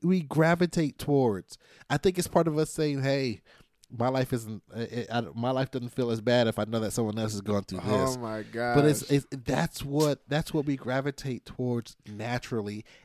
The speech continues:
Speaker 1: and that's why the music that gets played is, it's what we like. Like, sometimes I feel like, you know, rap is an escape for a lot of people, and they normally would not talk to anybody like that. But if they're riding in the car, the right song come on,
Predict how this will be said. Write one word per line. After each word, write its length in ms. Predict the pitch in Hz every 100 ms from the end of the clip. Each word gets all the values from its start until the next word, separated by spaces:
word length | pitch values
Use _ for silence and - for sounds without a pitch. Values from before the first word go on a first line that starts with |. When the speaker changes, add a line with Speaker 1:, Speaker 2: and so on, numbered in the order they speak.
| -
Speaker 1:
and 200 | 117 110
that's 280 | 135 -
why 200 | 131 135
the 120 | 135 131
music 360 | 127 135 135
that 140 | 120 123
gets 200 | 120 -
played 460 | 127 120 139 127
is, 220 | 110 - _ -
it's 160 | 104 -
what 140 | 117
we 100 | 120
like. 380 | 113 143 175 - - _ -
Like, 160 | 127
sometimes 400 | 160 196 285 277
I 60 | 214
feel 200 | - 214
like, 240 | 202 - -
you 80 | 170
know, 80 |
rap 280 | 143 135 165
is 120 | 151
an 60 | 147
escape 520 | 135 - - - 143
for 160 | - 127
a 40 | 113
lot 160 | 110
of 80 | 104
people, 400 | - 120 90 120 - - _ _
and 280 | 143 131 110 _ _ _ -
they 160 | 131 143
normally 400 | 131 131 127 123
would 240 | 107 110
not 300 | 101 110 -
talk 240 | - 131 -
to 120 | 123
anybody 420 | 113 117 113 110
like 280 | 104 113 120
that. 300 | 104 92 90
But 320 | 107 139 139 _ _ _ _ _ _ _ _ _ _ - _ -
if 100 | 113
they're 100 | 110
riding 260 | 107 107
in 60 | 101
the 40 | 95 -
car, 280 | 135 117 104
the 80 | 107
right 200 | 110 -
song 220 | 127 139
come 200 | 131 110
on, 200 | 107 110